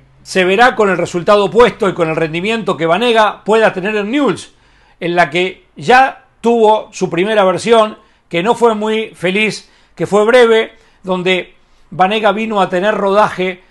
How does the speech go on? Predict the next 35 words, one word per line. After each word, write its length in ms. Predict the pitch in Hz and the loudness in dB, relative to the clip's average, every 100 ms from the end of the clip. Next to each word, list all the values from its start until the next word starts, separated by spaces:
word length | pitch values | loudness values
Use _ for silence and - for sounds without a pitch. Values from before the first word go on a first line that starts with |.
| _ - | _ -8
para 200 | 170 175 | -2 0
poder 240 | 165 185 | 0 -2
jugar 300 | 185 175 180 | -2 0 0
la 100 | 170 | 0
Copa 260 | 143 160 160 | -4 -2 0
del 120 | 156 | 0
Mundo 280 | 160 175 156 | -4 -4 -2
de 60 | 151 | 0
Brasil. 400 | 160 - 226 202 | -2 -2 -6 -4
Después, 320 | 135 170 156 _ - 190 | -4 -4 -6 _ -20 -20
mm, 340 | 160 151 147 143 143 _ _ _ _ | -14 -10 -10 -12 -14 _ _ _ _
eh, 180 | 160 156 | -10 -10
el 140 | 165 147 | -10 -4
querido 340 | 165 170 180 | -2 0 2
Alejandro 380 | 160 - 175 156 | 0 0 -4 -4
Sabela 380 | - 147 170 160 | -4 -4 0 0
no 120 | 160 | -2
lo 100 | 170 | -6
citó, 580 | - 147 202 175 - _ _ _ | -8 -6 0 0 -2 _ _ _
se 160 | - 127 | -16 -8
quedó 240 | 160 175 | -4 -4
en 60 | 180 | -2
el 80 | 170 | -4
último 360 | 175 165 147 | -4 -6 -8
corte, 560 | 147 190 147 151 - 180 | -2 -2 -2 -8 -6 -4
él 160 | 196 190 | -4 -6
y 120 | 160 | -8
Otamendi, 640 | 156 151 196 165 123 113 101 _ _ - | -4 -4 -4 -6 -8 -12 -16 _ _ -12
de 180 | 143 | -12
cara 280 | 143 160 151 | -2 0 2
a 40 | 135 | 0
Brasil 520 | 131 - 156 147 - _ _ _ | -2 -6 -6 -6 -12 _ _ _
dos 220 | 151 127 | -10 -10
mil 160 | 123 135 | -8 -10
catorce. 600 | 127 120 113 98 - - | -8 -8 -8 -10 -18 -20